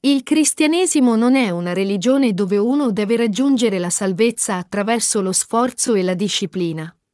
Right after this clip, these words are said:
Come i buddisti sottolineano che bisogna essere uomini di virtù e misericordia. Ma è impossibile per un essere umano diventare assolutamente senza peccato per quanto si sforzi di essere virtuoso.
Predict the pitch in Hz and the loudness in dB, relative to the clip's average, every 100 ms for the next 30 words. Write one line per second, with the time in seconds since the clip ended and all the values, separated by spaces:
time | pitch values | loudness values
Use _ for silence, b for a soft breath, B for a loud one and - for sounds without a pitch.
0 | _ - 349 320 277 220 254 208 302 - | _ 0 2 4 2 2 0 0 0 0
1 | 302 269 - 247 - 262 214 190 196 202 | -2 0 0 -2 0 0 0 -2 -4 -2
2 | 226 - 262 262 285 277 254 269 277 269 | -4 -2 0 0 0 0 0 -2 -2 -2
3 | 240 214 247 285 254 208 185 190 202 - | -2 0 0 0 -2 -2 -4 -6 -6 -4
4 | 254 311 302 262 262 302 294 233 151 156 | -2 0 0 -2 -2 -2 -4 -4 -6 -8
5 | 160 147 - _ _ _ 233 240 240 262 | -10 -10 -16 _ _ _ 2 4 4 4
6 | 254 240 240 - - 233 185 170 160 180 | 2 2 0 0 0 0 0 -2 -2 -2
7 | 180 196 - 208 190 185 214 214 196 175 | 0 0 0 2 2 2 2 2 0 -2
8 | 175 175 196 190 180 - 202 190 196 202 | -2 -2 -2 0 0 -2 0 -2 0 2
9 | 233 220 190 - 180 - - 185 - 202 | 2 0 -2 0 -2 -2 -4 -6 -4 -4
10 | 190 190 180 165 - 190 185 190 190 - | -2 -6 -4 -6 -2 -2 -2 -4 -2 -2
11 | 208 202 - 190 165 165 - 180 165 151 | -2 -2 -2 -2 -2 -2 -2 -2 -4 -6
12 | - 165 156 175 180 | -6 -6 -4 -6 -8